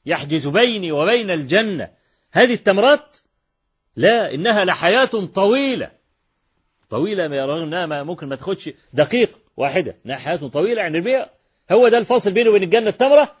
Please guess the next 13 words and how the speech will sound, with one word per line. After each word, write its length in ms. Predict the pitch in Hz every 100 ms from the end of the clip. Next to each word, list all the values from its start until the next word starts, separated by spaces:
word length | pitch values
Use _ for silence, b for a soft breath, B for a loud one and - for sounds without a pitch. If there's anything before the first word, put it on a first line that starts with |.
| _ 160
رماها 500 | 226 269 226 101 _ _ _ _ _ _ _ _ _ _ _ _ _ _ _ _ -
ودخل 420 | 120 233 - 165
في 180 | 160 151
غمار 340 | 151 180 226
الحرب 600 | 185 151 - 226 240 233 _ _ _ _ _ _
وقاتل 480 | 117 - 247 247 208
حتى 260 | 160 190 190
قتل. 380 | - 165 - - _ _ _ _ _ _ _ _ _ _ _ _ -
يبقى 500 | 143 175 151 135 - _ _
الرسول 300 | 117 123 247
عليه 140 | 233 233
الصلاة 220 | 202 175
والسلام 500 | 147 - 123 110 92